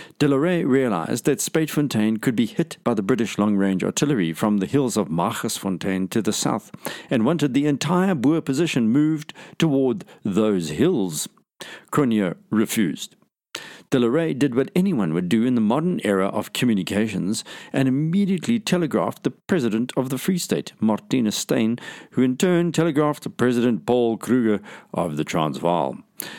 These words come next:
Steyn then rushed to Spuitfontein by horse-drawn buggy to see for himself and arrived on the fourth of December, prompted though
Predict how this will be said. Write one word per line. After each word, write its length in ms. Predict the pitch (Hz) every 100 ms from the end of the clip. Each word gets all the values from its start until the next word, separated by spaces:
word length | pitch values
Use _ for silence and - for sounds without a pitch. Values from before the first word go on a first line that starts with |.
| -
Steyn 460 | - - 131 135 123
then 180 | 127
rushed 460 | 101 85 160 - -
to 60 | 135
Spuitfontein 840 | - 110 120 - 139 95 76 - - -
by 160 | 95 82
horse-drawn 580 | 95 104 - 107 98 78
buggy 380 | 98 82 98 - - -
to 100 | 113
see 280 | 107 175 165
for 240 | - 143
himself 640 | 160 151 - 208 - - - - -
and 120 | - 92
arrived 460 | 104 120 123 107
on 100 | 120
the 60 | 104
fourth 220 | 175 160
of 80 | 110
December, 460 | 98 - 101 82 - - -
prompted 360 | - 220 - 123
though 280 | 107 117 -